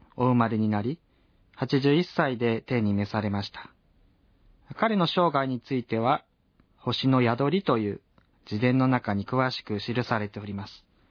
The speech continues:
星の宿り。とても素敵なタイトルです。星というのは、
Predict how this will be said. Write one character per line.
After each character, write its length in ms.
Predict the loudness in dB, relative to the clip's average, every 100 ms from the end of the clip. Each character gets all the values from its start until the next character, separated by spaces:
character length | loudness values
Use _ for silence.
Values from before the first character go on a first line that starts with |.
| _ _ _ _ _ _ -6
星 220 | -4 2
の 140 | 4
宿 260 | 4 2 0
り。 140 | -2 -4 -20 _ _ _ _ _ _ _ -14
と 100 | -4
て 120 | 0
も 100 | 2
素 100 | 2
敵 280 | 0 2 2
な 280 | 2 0 -2
タ 160 | -4
イ 60 | -6
ト 120 | -6
ル 120 | -10
で 120 | -10 -12
す。 180 | -16 _ _ _ _ _ _ _ _
星 340 | -8 -4 -4 2
と 120 | 4
い 80 | 6
う 60 |
の 100 | 4
は、 260 | 4 2